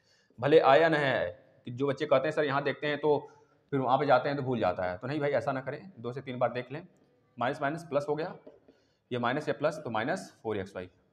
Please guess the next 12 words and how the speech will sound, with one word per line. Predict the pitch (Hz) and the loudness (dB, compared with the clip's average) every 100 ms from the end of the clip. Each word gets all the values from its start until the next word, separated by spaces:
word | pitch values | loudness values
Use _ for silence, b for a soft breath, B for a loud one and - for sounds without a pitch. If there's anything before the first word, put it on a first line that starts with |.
| 127 | 0
अब | 131 | 2
देखते | - 180 | 0 -2
हैं | |
समान, | 170 160 196 - - - | -2 0 0 -4 -16 4
वाई | 131 165 | 6 6
स्क्वायर | 170 175 | 6 4
कहीं | 175 170 | 4 4
आया | 170 | 6
है? | 180 185 190 | 6 4 0
बिल्कुल | 123 127 147 | -6 0 6
आया | 135 | 8
है, | 135 135 - | 8 4 -4